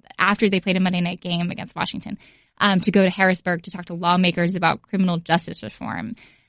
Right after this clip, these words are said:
Um, but by the same token, you had this guy who's very socially responsible, very socially active, and he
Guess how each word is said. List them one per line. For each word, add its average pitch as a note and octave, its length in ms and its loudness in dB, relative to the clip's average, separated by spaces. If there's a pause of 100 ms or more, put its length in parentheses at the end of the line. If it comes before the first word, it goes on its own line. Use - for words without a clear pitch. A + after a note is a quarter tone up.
(120)
Um, F#3 220 2
but G#3+ 80 6
by B3+ 100 6
the C#4 80 0
same D#4+ 160 -4
token, D#4 240 2
you C4+ 100 6
had B3 200 4
this A3 160 0
guy A3+ 200 0
who's G3+ 200 0
very F#3+ 260 2
socially F#3+ 360 -6
responsible, A#3 440 -2
very F3+ 220 0
socially F3+ 480 -10
active, F#3+ 520 2 (360)
and G3 120 6
he F#3+ 460 -2